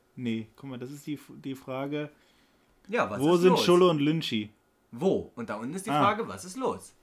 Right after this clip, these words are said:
Speaker 2: Ja,
Speaker 1: Ah.
Speaker 2: klar, ist zusammenhängend. Oh, jetzt verstehe ich das. Das heißt, die Antwort in Brandenburg bedeutet, dass wir jetzt gerade in Brandenburg
Speaker 1: Ja,
Speaker 2: sind.
Speaker 1: sind wir ja auch.
Speaker 2: Alter,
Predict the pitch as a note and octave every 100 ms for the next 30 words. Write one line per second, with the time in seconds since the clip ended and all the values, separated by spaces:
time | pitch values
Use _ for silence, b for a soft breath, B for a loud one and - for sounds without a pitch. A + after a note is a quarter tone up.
0 | _ - A#2 E3 F3 F3 G#2 - F3 G3
1 | F3+ G#2+ F2+ - b b b b - _
2 | A2 A#2+ A#2 G#2 - F2+ - E3+ F3 A2
3 | F#2+ - _ _ _ G#2 C#3 D3 D#3 D#3
4 | F#3+ F3+ D#3 C#3+ B2+ D3+ F#3+ E3 E3 D3
5 | D#3+ - D3 C3 C3+ E3 G#3 - C3+ C3+
6 | G#2 G#2 G#2+ C#3 B2+ A2 G2+ F#2 - F#3+
7 | G#3+ G#2+ F#2+ F2 G2+ C3 D#3+ D3+ C3+ A2
8 | F#2+